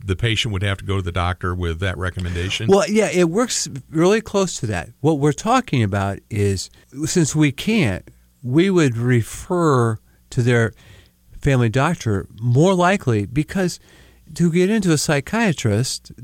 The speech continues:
Speaker 2: th-, we do have a couple in, in town that we refer to, but they are so busy. You could be three months
Speaker 1: Mm-hmm.
Speaker 2: before you're gonna get in and see them. So working with their family doctor,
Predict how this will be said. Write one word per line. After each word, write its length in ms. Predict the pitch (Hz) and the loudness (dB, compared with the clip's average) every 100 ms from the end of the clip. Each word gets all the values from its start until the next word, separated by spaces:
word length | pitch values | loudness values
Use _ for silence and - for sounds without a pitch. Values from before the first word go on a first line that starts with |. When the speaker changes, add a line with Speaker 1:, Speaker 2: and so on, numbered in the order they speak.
| 127 | -4
Speaker 2:
th-, 140 | 139 117 | -4 -4
we 240 | 139 185 | -2 0
do 180 | 185 196 | 4 4
have 200 | 175 151 | 4 2
a 60 | |
couple 460 | 135 156 147 143 131 | 2 0 2 4 4
in, 260 | 87 123 120 | 2 0 2
in 200 | 123 120 | 0 2
town 320 | 139 131 117 | 2 4 4
that 140 | 110 | 2
we 320 | 104 117 110 | 2 2 2
refer 440 | 90 110 98 175 220 | 0 0 0 0 0
to, 260 | - 98 92 - - - - _ | 0 -2 -2 -10 -20 -20 -20 _
but 160 | 175 170 | -2 0
they 200 | 214 208 | 0 2
are 140 | 170 | 0
so 320 | - - 185 | 0 0 0
busy. 540 | 160 190 196 127 104 78 | 2 0 0 -2 -2 -4
You 160 | 135 196 | -4 -2
could 180 | 165 | -2
be 300 | 135 123 113 | 0 0 0
three 540 | - - - 165 170 160 | -2 -12 -6 0 4 4
months 560 | 156 202 87 - - - | 2 0 -2 -6 -14 -6
Speaker 1:
Mm-hmm. 340 | 110 101 92 101 - _ _ | -2 -2 -2 -6 -10 _ _
Speaker 2:
before 380 | 120 110 139 135 | 0 2 2 4
you're 200 | 135 131 | 4 2
gonna 200 | 135 123 | 2 2
get 180 | 127 120 | 2 4
in 160 | 117 | 4
and 100 | 101 | 2
see 200 | - 226 | 0 -4
them. 240 | 175 - - _ - - - - - - | -4 -10 -14 _ -20 -20 -20 -20 -20 -6
So 380 | - 180 156 - _ | 2 4 2 -2 _
working 440 | 135 196 - 165 | 0 0 2 2
with 160 | 143 135 | 2 2
their 160 | 139 120 | 0 0
family 420 | 143 131 123 107 | 2 2 2 2
doctor, 680 | 127 160 170 - 110 98 | 2 0 0 0 0 0